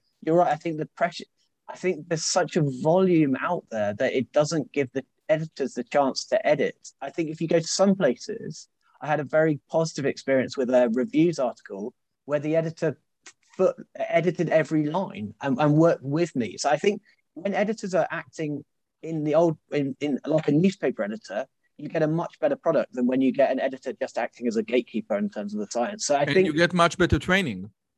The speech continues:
Speaker 1: Yeah. Yeah, 'cause you can see what works. And if you get some feedback and say, you know, don't, don't just say the same word over and over again. I think there is a, and, and there's also this, I, I don't know if you see it, but in, I feel sometimes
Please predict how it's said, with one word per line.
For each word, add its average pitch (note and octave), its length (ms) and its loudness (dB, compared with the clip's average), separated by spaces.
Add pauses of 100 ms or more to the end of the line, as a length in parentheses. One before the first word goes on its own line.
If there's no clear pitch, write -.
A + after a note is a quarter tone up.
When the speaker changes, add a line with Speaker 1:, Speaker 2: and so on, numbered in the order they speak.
(160)
Speaker 1:
Yeah. C3 160 0 (1000)
Yeah, F#3 140 4
'cause D3+ 180 0
you F3+ 60 6
can F#3 140 4
see G#3+ 200 4
what F#3+ 180 4
works. D#3+ 320 2
And C#3+ 100 2
if D3+ 140 -2
you D#3+ 80 0
get E3 180 0
some D#3+ 120 -2
feedback D#3 360 0
and B2+ 100 -6
say, B2+ 240 0 (220)
you B2 80 -2
know, A#2+ 80 2
don't, D3+ 420 0
don't D3+ 240 0 (160)
just - 220 -8
say B2+ 160 -2
the A2 60 -8 (100)
same A#2 120 0
word A2+ 180 -2
over G#2+ 180 -6
and G#2+ 80 -4
over G#2+ 120 -6
again. A2 200 -2
I C3 100 0
think E3+ 280 0
there D#3+ 220 4
is D#3 140 0
a, D3+ 240 0 (340)
and, F#3+ 140 -4
and G3+ 160 -4 (160)
there's G3 180 2
also C4 260 2
this, - 380 -2 (540)
I, D#3 60 0 (120)
I D3+ 40 0
don't D3 160 0
know C#3+ 60 -4
if C#3 100 -8
you A3 100 0
see G3 120 2
it, A#2 100 -2
but - 200 0
in, D#3 380 0
I D3+ 140 0
feel E3 180 0
sometimes G3 460 0